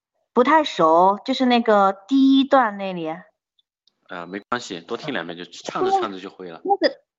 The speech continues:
Speaker 1: 那个词我都念不熟。
Speaker 2: 你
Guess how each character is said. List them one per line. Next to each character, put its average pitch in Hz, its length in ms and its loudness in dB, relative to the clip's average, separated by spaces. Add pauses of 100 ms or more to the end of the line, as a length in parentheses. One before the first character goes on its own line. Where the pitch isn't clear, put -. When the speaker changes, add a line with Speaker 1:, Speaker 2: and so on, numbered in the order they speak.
(380)
Speaker 1:
那 392 140 0
个 339 80 0
词 - 440 -2
我 269 140 4
都 220 100 -6
念 240 240 0
不 240 80 -4
熟。 - 400 -4 (1700)
Speaker 2:
你 98 260 -12